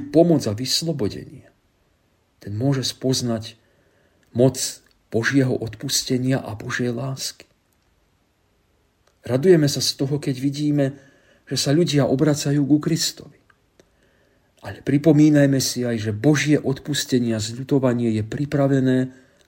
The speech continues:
aj pre Božie deti. Jednoducho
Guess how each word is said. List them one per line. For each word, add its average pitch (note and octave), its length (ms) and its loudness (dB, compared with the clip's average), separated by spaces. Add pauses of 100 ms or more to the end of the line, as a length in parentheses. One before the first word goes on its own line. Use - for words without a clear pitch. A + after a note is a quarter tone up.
(140)
aj A2+ 160 -10
pre B2+ 160 -4
Božie C#3 400 0
deti. - 360 -16 (1700)
Jednoducho C3+ 560 2